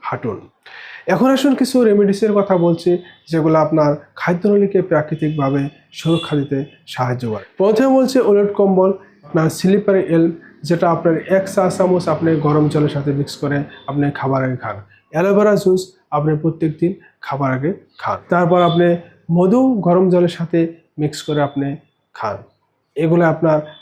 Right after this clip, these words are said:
খাদ্যনালীকে ভালো করে রাখতে সাহায্য করে। খাবার পরে চিনিমুক্ত গাম চিবান, যেটা আপনার লালা নিঃসরণ করে আর আপনার পাকস্থলীতে যেগুলো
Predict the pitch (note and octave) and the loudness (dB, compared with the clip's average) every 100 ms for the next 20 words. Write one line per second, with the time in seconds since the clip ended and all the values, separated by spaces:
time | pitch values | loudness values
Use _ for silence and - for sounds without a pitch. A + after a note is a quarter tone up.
0 | - - D#3 F#3 F3+ E3+ E3 G3 - _ | -12 -6 -2 0 2 0 -2 -6 -6 _
1 | _ - C#3 C#3+ C3 C3 - C3 - _ | _ -8 -6 -4 -4 -6 -8 -10 -12 _
2 | - B2 A#2 A#2 G2+ D2 - _ - _ | -10 -8 -8 -8 -8 -10 -14 _ -20 _
3 | - F#3+ A#3 A3+ G#3 G3 G3 G3 F#3 F3+ | -2 0 0 2 2 2 2 2 4 2
4 | F3 - F3 E3+ - _ _ D3 D3 D3+ | 0 0 0 0 -8 _ _ 0 0 0
5 | D3 B2+ G2+ G2+ _ - D#3 D#3+ D#3 D3+ | -2 -4 -6 -12 _ -6 -2 2 2 2
6 | D#3 D3+ D3+ - _ D3 D#3 G3+ G#3+ G#3+ | 2 2 -2 -10 _ 0 2 4 2 2
7 | - A3 A3 G#3 G#3+ G#3+ - - - D#3 | 0 0 0 0 -4 -4 -10 -20 -8 -2
8 | E3 D#3 D#3+ D#3+ D3+ D3+ - - C#3+ C#3+ | 0 0 0 2 2 -2 -14 -8 -8 -4
9 | F#3 - F3 E3+ E3 D#3 | -2 0 2 2 2 2